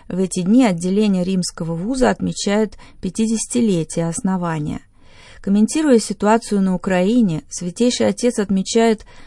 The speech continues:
чудовищную трагедию войны, происходящей на наших глазах, худшие последствия индивидуальной и системной деструктивности человека, которая не воспринимается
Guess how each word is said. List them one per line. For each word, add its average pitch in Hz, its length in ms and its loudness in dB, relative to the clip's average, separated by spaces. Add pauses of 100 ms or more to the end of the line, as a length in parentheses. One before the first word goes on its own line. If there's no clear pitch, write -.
(160)
чудовищную 202 880 2
трагедию 185 600 0
войны, 180 460 0
происходящей 185 800 -2
на 175 160 0
наших 180 360 -4
глазах, 180 600 0 (500)
худшие 240 600 -2
последствия 202 880 -2
индивидуальной 180 880 -2
и - 200 -6
системной 202 840 0
деструктивности 180 1040 -4
человека, 185 760 -2 (400)
которая 214 400 2
не 208 240 4
воспринимается 196 960 -2